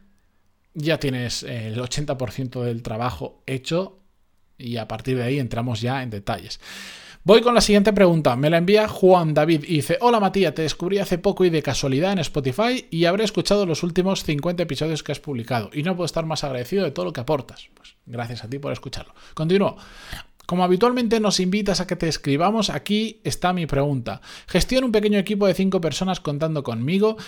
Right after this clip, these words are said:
pero es posible que gracias a un ascenso pase a gestionar unas veinte, veinticinco personas y me gustaría adelantarme a los cambios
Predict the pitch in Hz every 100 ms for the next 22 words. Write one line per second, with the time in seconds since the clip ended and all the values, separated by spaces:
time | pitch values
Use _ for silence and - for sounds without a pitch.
0 | - - 202 220 240 233 - 180 - 180
1 | - 170 185 190 135 143 - 143 110 120
2 | 117 - - 202 190 202 196 143 156 143
3 | 143 143 147 175 156 117 147 175 160 139
4 | 127 156 151 139 139 175 170 143 127 120
5 | 127 147 175 156 135 123 123 185 190 185
6 | 202 143 131 120 - 180 190 180 196 196